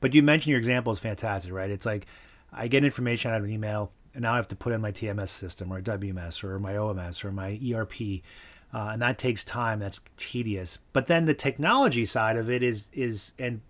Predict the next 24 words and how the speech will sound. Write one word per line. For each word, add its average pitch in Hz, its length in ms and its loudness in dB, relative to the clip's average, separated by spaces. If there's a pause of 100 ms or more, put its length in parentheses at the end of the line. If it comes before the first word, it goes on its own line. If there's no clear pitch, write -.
(300)
you 143 240 8
and 165 80 10
I 165 120 8
sit 175 180 4
in 156 80 4
these 151 160 6
chairs 160 260 6
sometimes, 160 600 2
and 127 180 0
we 127 240 2 (100)
might 127 360 -2
be 123 100 4
guilty 127 320 4
of 165 80 6
this, 233 160 6
but - 240 4 (540)
as 143 100 2
a 147 60 2
technology 165 540 4
provider, 127 760 4 (520)
oftentimes 156 600 4
we 123 80 0
seem 127 240 -2
to 117 400 0